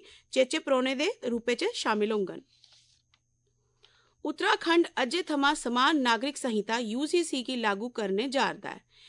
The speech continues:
ਦੇਸ਼ 'ਚ ਯੂ ਸੀ ਸੀ ਲਾਗੂ ਕਰਨੇ ਵਾਲਾ ਇਹ ਪਹਿਲਾ ਰਾਜ ਹੋਗ। ਇਸ ਕਾਨੂੰਨ ਕਰਨੇ ਸਮਾਜ 'ਚ ਬਰੋਬਰੀ ਤੇ ਸਭਨੇ ਨਾਗਰਿਕਾਂ ਲਈ ਇੱਕ ਬਰੋਬਰ ਅਧਿਕਾਰ ਤੇ ਜ਼ਿੰਮੇਵਾਰੀਆਂ ਯਕੀਨੀ ਬਣੀ ਜਾਂਗਨ।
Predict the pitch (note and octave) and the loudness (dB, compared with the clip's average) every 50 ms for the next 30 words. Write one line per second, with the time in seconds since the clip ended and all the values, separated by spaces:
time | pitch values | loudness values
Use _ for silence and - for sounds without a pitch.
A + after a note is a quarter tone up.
0 | - - _ _ - G#3 B3 C4+ - F4+ F4+ - G4 F#4 C#4+ C4 C4+ C4+ - F4 | -20 -20 _ _ 0 2 4 4 4 2 2 4 4 4 4 2 -2 0 0 0
1 | D#4+ - F4+ E4 C#4 B3+ A#3 A3+ A#3 D4 E4 E4 D4+ C#4 B3+ B3+ B3+ B3 A#3 A3 | 0 2 0 0 2 2 2 2 0 -2 -4 -2 -2 -2 -2 0 0 0 2 2
2 | G#3+ A#3 - - - A#3+ C4+ C#4 - - A3 A3 A#3+ C4 C4 A3+ A3 G3+ F#3 F3 | 2 0 -2 0 0 -2 -2 -2 -2 -4 -2 0 2 0 0 2 0 -2 -2 -2
3 | G3 A3+ G#3+ F3+ - - _ _ _ _ _ _ - - _ _ _ _ - F4+ | -2 -2 -2 -2 -4 -6 _ _ _ _ _ _ -20 -20 _ _ _ _ 2 2
4 | G4+ - - F#4+ F4 F4+ F4+ F4+ E4 E4 D4 C#4 D4 D#4+ D#4 - C#4 B3+ B3+ B3 | 2 4 4 4 6 6 6 4 4 2 2 2 2 0 0 -2 -2 2 4 4
5 | B3+ C#4 - - D#4+ C4 C4 A#3+ A3+ A3+ G#3 G3+ C#4 D4+ - - E4 D4 - - | 4 4 2 -2 -2 0 2 2 2 2 2 0 -2 -4 -2 -4 -6 -4 -4 -4
6 | A#3+ G#3+ A#3+ D#4 D4+ A#3+ F#3+ F3 F3+ F3+ G3 A3+ A#3 B3 A#3+ C#4 D#4 D4+ - E4+ | -4 -2 0 0 2 2 0 -2 -2 -2 2 2 2 2 2 0 -6 -2 0 0
7 | E4+ D4 C4+ C4+ C#4 - - D#4+ D#4+ D4 A#3 C4 B3 A#3 G#3+ B3 C4 - - A#3 | 2 2 2 0 0 0 -4 -4 -2 0 0 0 0 0 0 -2 -2 -2 -4 -4
8 | G3+ G#3+ G3+ - G3+ G3 G#3 C4+ - _ - - - _ _ - C#4 B3 A#3 C4+ | -4 -4 -4 -2 -2 -2 -2 -4 -6 _ -20 -20 -20 _ _ -6 -4 -2 0 0
9 | C4 C4 C4 C4 A#3+ B3 A3+ G#3+ A3 B3 C#4 C4+ C4 B3+ - A#3 A3 A#3 B3 A3+ | 2 2 2 2 2 2 2 2 2 0 0 0 -2 -2 -2 -4 -2 -2 -2 -2
10 | A#3 G#3 G#3 G#3 F#3+ G3+ F3+ E3+ E3+ D#3 - | -2 -2 -2 -2 -2 -2 -4 -4 -6 -10 -12